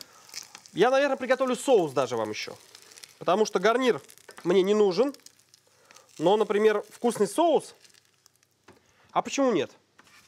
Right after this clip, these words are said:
Тем более у меня ещё лежат два прекрасных баклажанчика.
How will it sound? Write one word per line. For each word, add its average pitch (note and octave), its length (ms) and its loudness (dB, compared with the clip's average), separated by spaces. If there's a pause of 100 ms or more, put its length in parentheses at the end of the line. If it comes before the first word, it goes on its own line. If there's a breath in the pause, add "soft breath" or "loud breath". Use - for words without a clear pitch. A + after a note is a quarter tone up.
(680 soft breath)
Тем F#3+ 120 -6
более B3+ 180 2
у - 20 -2
меня A3 100 4
ещё G#3+ 180 -2
лежат G3+ 260 0
два G#3+ 140 2
прекрасных F#3+ 420 -2
баклажанчика. E3 720 -2